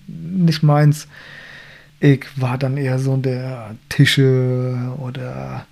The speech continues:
ach, was weiß ich, äh, ich hab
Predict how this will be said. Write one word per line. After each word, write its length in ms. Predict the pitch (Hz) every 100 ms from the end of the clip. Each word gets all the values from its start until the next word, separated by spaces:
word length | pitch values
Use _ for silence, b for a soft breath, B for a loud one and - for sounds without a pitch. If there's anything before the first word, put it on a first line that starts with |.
| B B B B B B B -
ach, 320 | 151 123 - - -
was 220 | 127 -
weiß 200 | 139 123
ich, 360 | 143 - - -
äh, 680 | 143 131 120 120 123 156 180
ich 140 | 147
hab 120 | 139